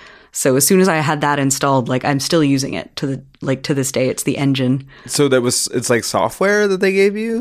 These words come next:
Speaker 1: Um, it's not full software. It's, uh, it's P H P based.
Speaker 2: Okay.
Speaker 1: It's just a little bit of code that you add to your, to your website,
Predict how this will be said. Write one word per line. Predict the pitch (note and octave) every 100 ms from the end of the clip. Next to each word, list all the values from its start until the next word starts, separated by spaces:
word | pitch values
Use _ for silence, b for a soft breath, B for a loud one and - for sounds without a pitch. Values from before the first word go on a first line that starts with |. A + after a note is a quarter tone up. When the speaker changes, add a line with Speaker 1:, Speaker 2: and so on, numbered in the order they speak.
| A3
Speaker 1:
Um, | A3 A#3+ C4
it's | C4 -
not | E4+ F#4+ - _ _ _ -
full | - - C4+ C4+ C4
software. | A3+ G#3 - C4 C4 C4+
It's, | - F3+ -
uh, | F3 E3 D#3+
it's | E3+ -
P | - E3
H | D#3 -
P | E3+
based. | F3+ A3+ A#3+ - -
Speaker 2:
Okay. | A2 G2+ G2
Speaker 1:
It's | D#3+ -
just | F3+ E3+ F3+
a |
little | F3+ F3+
bit | F3 D#3+
of | D3+
code | - D3 D3
that | C#3+
you | C#3 C3+
add | D#3 D3 C#3+ C3
to | D3
your, | C#3 C3+ C3 - _ -
to | D#3
your | C#3
website, | C#3+ D3 - D3 C#3 -